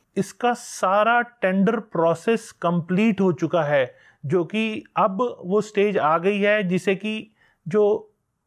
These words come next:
हाई पावर्ड कमेटी है, जिसे कि सीएम खुद देखते हैं, वो बहुत जल्दी अब इसका कॉन्ट्रैक्ट भी इशू कर सकते हैं। एसपीआर पे जो अब तक आपने दिक्कतें सही है, उसका, उससे आपको निजात मिल सकता है, क्योंकि हाई पावर्ड कमेटी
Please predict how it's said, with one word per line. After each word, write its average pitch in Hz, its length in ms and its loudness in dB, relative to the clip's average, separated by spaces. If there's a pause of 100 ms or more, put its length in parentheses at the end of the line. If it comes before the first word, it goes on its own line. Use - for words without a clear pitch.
(320)
हाई 208 280 0
पावर्ड 185 400 0
कमेटी 180 420 0
है, 208 160 2
जिसे 180 280 -2
कि 185 140 -2
सीएम 180 480 -2
खुद 190 300 -2 (100)
देखते 160 380 -2
हैं, 185 320 -2 (280)
वो 196 80 2
बहुत 170 360 0
जल्दी 185 340 0
अब 185 160 0
इसका 190 260 -2 (120)
कॉन्ट्रैक्ट 165 580 -2
भी 185 260 0 (160)
इशू 185 260 -2
कर 165 200 0
सकते 160 340 -4
हैं। 147 280 -6 (280)
एसपीआर 196 440 0
पे 202 140 -4
जो 190 120 2
अब 185 180 -2
तक 190 120 0
आपने 185 300 0
दिक्कतें 175 420 -2
सही 185 320 0
है, 208 160 0
उसका, 208 360 -2
उससे 185 240 0
आपको 196 400 0 (280)
निजात 190 400 2
मिल 196 140 0
सकता 190 260 -2
है, 190 40 -2
क्योंकि 196 200 -4
हाई 180 240 2
पावर्ड 190 380 0
कमेटी 175 560 -2